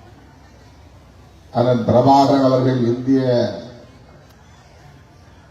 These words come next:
அரசை எதிர்த்து நாங்கள் போராடவில்லை, சிங்கள பௌத்த பேரினவாத ஒடுக்குமுறையை எதிர்த்துதான் போராடுகிறோம் என்று சொல்லி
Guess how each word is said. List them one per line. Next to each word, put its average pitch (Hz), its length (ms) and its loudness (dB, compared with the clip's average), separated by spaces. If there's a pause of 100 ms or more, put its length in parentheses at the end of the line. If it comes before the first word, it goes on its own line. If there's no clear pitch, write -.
அரசை 135 480 0
எதிர்த்து 139 360 0
நாங்கள் 127 420 -4
போராடவில்லை, 120 960 -2 (1400)
சிங்கள 139 500 -2
பௌத்த 135 360 0
பேரினவாத 127 920 0
ஒடுக்குமுறையை 131 760 -2
எதிர்த்துதான் 113 720 -4
போராடுகிறோம் 104 680 -6
என்று 104 300 -12
சொல்லி 104 380 -10